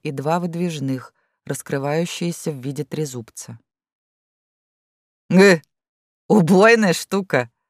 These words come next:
Засовываешь его в тварь и..." Зефирка подошла поближе и сунула мне видоизмененного наложника. "И хоп,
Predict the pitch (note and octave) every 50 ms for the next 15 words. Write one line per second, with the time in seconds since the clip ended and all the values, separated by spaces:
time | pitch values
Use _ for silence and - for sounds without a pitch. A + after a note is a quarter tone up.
0 | _ _ _ - C3+ D3 G3+ A#3 C4+ - - - D4+ D#4+ E4 C#4+ B3 G3+ G3+ F#3
1 | D#3 - - - E3 D#3+ D#3 D#3 C#3+ - - - - G3+ G3+ A3 A3+ G#3+ G#3+ G#3+
2 | G#3+ G#3+ G#3 - _ - F3 F#3 F#3+ - - E4 D#4 D4+ D4 C#4 B3 G#3 F#3 _
3 | _ _ _ _ _ _ _ _ _ _ _ _ _ - C#3 C3 C#3 C#3 - -
4 | F#3 G3 F#3+ - - - D3+ C#3+ D3+ D3 - - D#3 C#3+ - D3 C#3+ C#3 D#3+ F3
5 | G3 G3+ E3+ D#3 D3 C#3 - - E3+ E3+ F3+ E3 D#3 D3+ D3+ D3+ D3+ D#3 D#3+ D#3+
6 | E3 D#3+ D#3 - - D3 D3+ C3+ C3+ D3 C#3+ C3 C3+ D3 C#3+ C#3+ D3 D#3+ D#3+ D#3+
7 | D#3+ D3+ D#3 D3+ D#3 D#3 D#3 D3+ C#3 B2+ A2+ G#2+ A#2 A#2+ A2+ - - B2 A#2+ A#2
8 | - _ _ _ _ _ _ _ _ _ _ _ _ _ _ _ _ _ _ _
9 | _ _ _ _ _ - - D4+ E4 E4 E4 E4 D#4+ D#4 D#4 D4+ C#4 - - -
10 | - - - - -